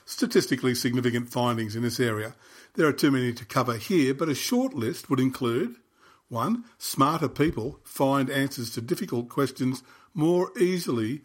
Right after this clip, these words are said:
when they are working on them with so-called dumber people. Two, smarter people can focus, but it can prevent them from seeing all the alternatives. Dumber people, whose brains don't inhibit the entry of distracting ideas,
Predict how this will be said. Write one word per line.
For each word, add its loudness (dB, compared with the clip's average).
when 0
they 2
are 0
working 0
on -2
them -2
with 0
so-called -2
dumber 2
people. -6
Two, 2
smarter 0
people -2
can -8
focus, -2
but 2
it 0
can -2
prevent -2
them 0
from 0
seeing 0
all 2
the 0
alternatives. -2
Dumber 2
people, -6
whose -2
brains 0
don't 0
inhibit -2
the -6
entry -2
of -6
distracting -6
ideas, -2